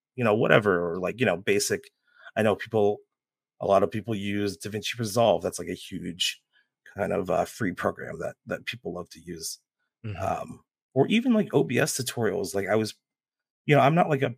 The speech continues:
Speaker 1: pro at O B S, but it was something that was, like, interesting once I started using it. I was like, "Oh, these concepts are very, these workflows are very sim-, similar to, like, post-production." And, like, I know, like, what an alpha mat is, and, like, I know what all these types of different video formats are, and, like,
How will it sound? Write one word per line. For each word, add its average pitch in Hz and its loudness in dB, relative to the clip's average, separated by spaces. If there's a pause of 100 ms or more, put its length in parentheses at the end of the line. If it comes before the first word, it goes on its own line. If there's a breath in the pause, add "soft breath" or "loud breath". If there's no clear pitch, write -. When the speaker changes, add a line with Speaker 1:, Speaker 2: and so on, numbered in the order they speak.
Speaker 1:
pro 123 4
at 127 0
O 113 4
B 113 2
S, 113 2
but 110 -2
it 101 -6
was 107 -4
something 117 -2
that 104 0
was, 101 -8
like, 90 -2 (540)
interesting 131 0
once 104 -2
I 95 -2
started 92 -2
using 131 0
it. 92 2
I 95 0
was 101 -2
like, 101 -10
"Oh, 135 -4
these 127 -4
concepts 135 -2
are 101 -4
very, 95 -4
these 95 -8
workflows 117 0
are 95 -4
very 95 -4
sim-, - -6
similar 98 0 (540)
to, 113 -4
like, 98 0
post-production." 117 0
And, 90 -2
like, 87 -4
I 101 0
know, 107 0 (600)
like, 98 2
what 87 -6
an - -2
alpha - -2
mat 110 8
is, 85 0
and, 87 -6
like, 87 -8
I 90 -2
know 90 -4
what 90 -8
all 95 -4
these 95 -12
types - -6
of 113 -12
different 127 -6
video 151 -4
formats 98 -2
are, 85 2
and, 87 -6
like, 87 -2